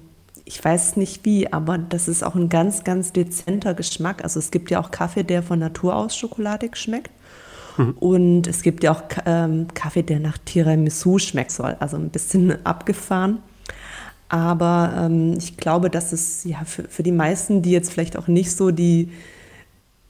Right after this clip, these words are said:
Speaker 1: ähm, Black Coffee Drinker sind, ist es vielleicht auch ganz nett, ne, wenn der Kaffee ein bisschen süßlich schmeckt.
Speaker 2: Mhm.
Speaker 1: Und wie die, wie die das genau machen, weiß ich leider nicht. Das müsste ich noch rausfinden.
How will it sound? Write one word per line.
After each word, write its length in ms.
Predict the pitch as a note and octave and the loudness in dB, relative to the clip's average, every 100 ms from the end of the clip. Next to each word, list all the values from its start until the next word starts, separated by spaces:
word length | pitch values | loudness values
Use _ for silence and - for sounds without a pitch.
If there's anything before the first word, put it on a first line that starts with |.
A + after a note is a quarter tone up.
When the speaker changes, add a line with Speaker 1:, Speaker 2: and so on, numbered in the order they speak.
| _ _ _ _ _ _ | _ _ _ _ _ _
Speaker 1:
ähm, 460 | D#3+ D#3+ E3 D#3+ D#3+ - | 0 2 2 2 0 -2
Black 320 | - E3+ E3+ | 0 2 0
Coffee 500 | - G3+ G3+ G3+ G3 G3 | -4 -4 0 2 2 0
Drinker 380 | - G3+ G3+ G3+ | -2 0 2 0
sind, 560 | - - F#3+ G3 G3 | 0 2 4 4 2
ist 160 | - - | -2 -4
es 160 | D#3+ - | -4 -6
vielleicht 320 | - E3+ E3+ | -4 -4 -4
auch 100 | - | -10
ganz 160 | E3 | -6
nett, 200 | E3+ E3 | -4 -2
ne, 120 | F3+ F#3+ | -2 -2
wenn 100 | D#3+ | -2
der 120 | E3 | -6
Kaffee 300 | - E3+ E3+ | -6 -6 -4
ein 80 | E3 | -4
bisschen 240 | E3+ E3 | -4 -6
süßlich 480 | D#3+ G3 F#3+ F3+ F3 | -4 -4 -4 -8 -6
schmeckt. 260 | F3 E3+ F3 - - - - - | -6 -6 -8 -20 -20 -20 -20 -6
Speaker 2:
Mhm. 220 | C3+ A2 D3 | -2 -2 0
Speaker 1:
Und 440 | F3 F3 F3 E3+ | 2 4 4 2
wie 80 | F#3+ | 0
die, 140 | B3+ - | 0 0
wie 60 | |
die 100 | F#3 | 0
das 220 | G3+ F#3 - | 0 -2 -2
genau 220 | F3 F3 | -2 -2
machen, 380 | F#3+ G3+ G#3 F#3+ | -4 -6 -6 -6
weiß 180 | F#3 - | -10 -14
ich 120 | - | -10
leider 220 | F3 E3+ | -8 -4
nicht. 260 | E3+ F3 F3 | -6 -6 -6
Das 180 | E3+ | -4
müsste 240 | G3 F#3+ F#3+ | -2 -2 -6
ich 100 | E3+ | -10
noch 220 | F3+ - | -12 -10
rausfinden. 720 | F3 F3 - E3 D#3+ - E3+ | -8 -8 -8 -8 -10 -10 -12